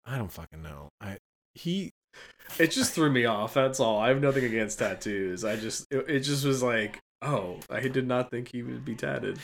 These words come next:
Speaker 1: No, that really, that's, unless that's for a fucking role, who knows? Like, what's, what's Da-,
Speaker 2: He's
Speaker 1: what's
Speaker 2: done, isn't he?
Speaker 1: I, I feel like you never know.
Speaker 2: That's true.
Speaker 1: Yeah.
Speaker 2: But
Speaker 1: A P T A
Speaker 2: yeah.
Speaker 1: or S-,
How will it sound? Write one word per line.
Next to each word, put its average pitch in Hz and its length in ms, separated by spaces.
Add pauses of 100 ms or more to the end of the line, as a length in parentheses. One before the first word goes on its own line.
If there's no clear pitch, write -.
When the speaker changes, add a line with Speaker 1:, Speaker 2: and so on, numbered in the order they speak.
(340)
Speaker 1:
No, 107 380
that 110 240 (160)
really, 104 340 (160)
that's, 113 240 (180)
unless 123 280
that's - 180
for 135 180
a 120 60
fucking 120 300
role, 117 240
who 120 180
knows? 135 440
Like, 110 180
what's, - 240 (760)
what's - 240
Da-, 165 80
Speaker 2:
He's 156 160
Speaker 1:
what's 208 100
Speaker 2:
done, 330 240
isn't 143 260
he? 339 320 (1500)
Speaker 1:
I, 113 200
I 107 40
feel 139 200
like 117 200 (100)
you 113 160
never 98 300
know. 87 320 (880)
Speaker 2:
That's 131 120
true. - 320 (160)
Speaker 1:
Yeah. - 140 (1000)
Speaker 2:
But 87 240 (220)
Speaker 1:
A 110 140
P 139 160
T 110 300
A 104 140
Speaker 2:
yeah. 95 60
Speaker 1:
or 92 80
S-, - 140